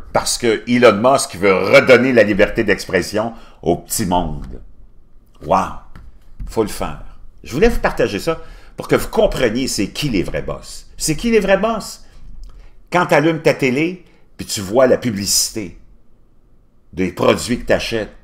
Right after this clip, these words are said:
qui sont toutes pollué par l'idéologie gauchiste, wokiste, tu le sais, c'est qui les vrais boss, mais tu le savais pas, mais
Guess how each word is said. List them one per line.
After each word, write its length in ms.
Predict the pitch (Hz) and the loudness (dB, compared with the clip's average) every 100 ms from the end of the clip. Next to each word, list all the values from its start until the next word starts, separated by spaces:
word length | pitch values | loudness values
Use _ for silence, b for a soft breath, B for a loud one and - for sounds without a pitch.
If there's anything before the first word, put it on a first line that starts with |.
| - | -14
qui 100 | - | -8
sont 180 | - 180 | -6 -2
toutes 380 | 160 151 - - - - - - _ _ - - _ _ - - - _ - - _ _ _ - | -2 -4 -6 -20 -20 -20 -20 -20 _ _ -20 -20 _ _ -20 -20 -20 _ -20 -20 _ _ _ 4
pollué 600 | 208 165 123 95 85 - - - - - _ _ | 6 8 6 4 0 -8 -20 -20 -20 -20 _ _
par 180 | 127 113 | 2 6
l'idéologie 960 | 131 151 175 135 123 113 107 101 117 | 4 4 2 4 6 6 6 2 -2
gauchiste, 600 | 98 85 87 110 107 - | -2 -2 -2 -4 -6 -6
wokiste, 800 | 92 101 95 - 107 104 - - - - - - - - - - - - - - - | 0 2 2 0 -4 -4 -12 -16 -20 -20 -20 -20 -20 -20 -20 -20 -20 -20 -20 -20 -16
tu 160 | - 127 | -4 -2
le 60 | |
sais, 320 | - - 131 | 0 0 -2
c'est 200 | 110 90 | -6 -8
qui 140 | 76 92 | -8 -6
les 120 | 82 | -6
vrais 180 | 73 73 | -4 -2
boss, 240 | 104 - | -2 -2
mais 80 | 90 | -8
tu 120 | - | -6
le 40 | 87 | -6
savais 280 | - 95 87 | -2 0 2
pas, 160 | 165 | 2
mais 180 | 131 | 2